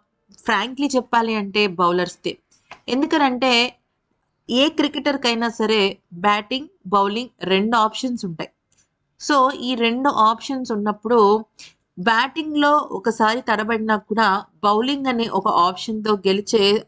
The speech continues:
ఆ, సూచనలు కనపడుతూ ఉంటాయి. కానీ ఈసారి మేము రెండిట్లోనూ విఫలమయ్యాము.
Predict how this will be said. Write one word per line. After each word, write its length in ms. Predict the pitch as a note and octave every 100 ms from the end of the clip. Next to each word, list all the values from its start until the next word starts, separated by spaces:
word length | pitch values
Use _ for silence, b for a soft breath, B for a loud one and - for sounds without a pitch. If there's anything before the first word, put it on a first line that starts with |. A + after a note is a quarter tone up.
| -
ఆ, 120 | F#3
సూచనలు 480 | G3 B3 A#3+ A3 A3+
కనపడుతూ 480 | A3+ F#3+ F#3+ F#3 F3
ఉంటాయి. 240 | F3 F3 - _ b b b _
కానీ 440 | C4+ C4+ E4+ C#4+ C#4
ఈసారి 300 | C#4+ A#3+ B3
మేము 400 | A#3+ A3+ A#3 B3
రెండిట్లోనూ 760 | F#3+ F#3 G3+ A#3+ A3+ G#3+ A#3
విఫలమయ్యాము. 800 | A3+ F3+ G3 F#3+ F#3 F#3+ F#3+ F#3+